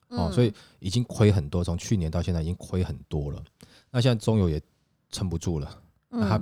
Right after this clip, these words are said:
Speaker 1: 必须得涨回来。那涨回来的话，油价你就涨，然后你电价又要涨，就是还是一样，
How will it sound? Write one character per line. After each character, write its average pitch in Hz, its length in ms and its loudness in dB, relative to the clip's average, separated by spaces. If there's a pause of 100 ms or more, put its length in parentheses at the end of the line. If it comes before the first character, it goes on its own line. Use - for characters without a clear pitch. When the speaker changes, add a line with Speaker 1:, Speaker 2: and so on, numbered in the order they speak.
(120)
Speaker 1:
必 120 100 2
须 101 180 2
得 69 340 -6
涨 76 200 -4
回 78 180 -6
来。 78 180 -10 (400)
那 131 80 0
涨 95 200 4
回 98 120 4
来 95 80 4
的 92 80 2
话， 92 220 2 (200)
油 98 240 4
价 135 200 6
你 82 120 0
就 98 120 2
涨， 73 280 -4 (360)
然 85 140 -2
后 104 100 4
你 85 120 2
电 95 200 2
价 87 160 0
又 85 100 0
要 76 100 -4
涨， - 160 -10 (240)
就 - 120 -4
是 85 140 -6
还 87 220 -8
是 101 160 -4
一 76 120 -8
样， 80 180 -4